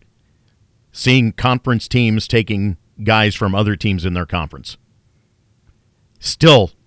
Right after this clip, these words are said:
is so unusual to me, even with the open of the portal.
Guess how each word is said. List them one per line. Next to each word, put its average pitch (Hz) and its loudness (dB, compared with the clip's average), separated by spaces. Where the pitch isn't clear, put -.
is 110 -2
so 139 4
unusual 120 0
to - -6
me, 90 -8
even 131 0
with 131 0
the 120 0
open 110 -2
of 101 -6
the 101 -4
portal. 90 -4